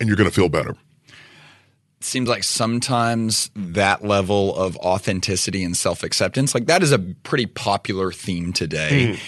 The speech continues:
Speaker 2: And sometimes that can be used as an excuse for complacency.
Speaker 1: Yes.
Speaker 2: Because, "Oh, I'm just being myself. That's
Speaker 1: That's right.
Speaker 2: just who I am."
Speaker 1: Yeah.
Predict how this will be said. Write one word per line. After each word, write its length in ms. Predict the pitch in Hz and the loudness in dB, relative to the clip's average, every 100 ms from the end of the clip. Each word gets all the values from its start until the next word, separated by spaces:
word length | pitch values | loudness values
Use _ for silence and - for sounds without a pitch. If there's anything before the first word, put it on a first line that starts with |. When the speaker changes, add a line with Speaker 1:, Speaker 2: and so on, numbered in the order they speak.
| - | -4
Speaker 2:
And 160 | 101 107 | 0 2
sometimes 1040 | - - 180 185 - 123 98 92 92 92 87 | 2 4 6 6 4 2 4 2 0 -2 2
that 340 | 107 123 - | 4 4 2
can 180 | 139 110 | -2 0
be 80 | 107 | 0
used 720 | 98 87 98 101 98 92 - 95 | -2 -4 -4 -2 -4 -6 -6 -4
as 180 | 98 | -4
an 80 | 101 | -4
excuse 520 | 87 - - 98 95 - | -4 -4 -4 -4 -2 -4
for 180 | - | -4
complacency. 960 | 90 90 73 90 90 113 120 - 156 180 - - | -8 -8 -8 -6 -4 -2 -2 -2 -2 -4 -6 -8
Speaker 1:
Yes. 220 | - - | -6 -2
Speaker 2:
Because, 180 | 127 117 | 0 2
"Oh, 160 | 160 160 | 4 6
I'm 140 | 156 | 6
just 200 | 175 139 | 4 2
being 220 | 131 143 | 4 4
myself. 540 | 143 127 - 170 120 - | 6 4 4 6 4 4
That's 200 | 131 143 | 2 4
Speaker 1:
That's 80 | 165 | 2
right. 40 | |
Speaker 2:
just 120 | 143 | 0
who 340 | 120 143 147 139 | 0 2 6 6
I 160 | 127 113 | 6 6
am." 400 | 117 135 117 101 | 4 4 2 0
Speaker 1:
Yeah. 80 | - | -4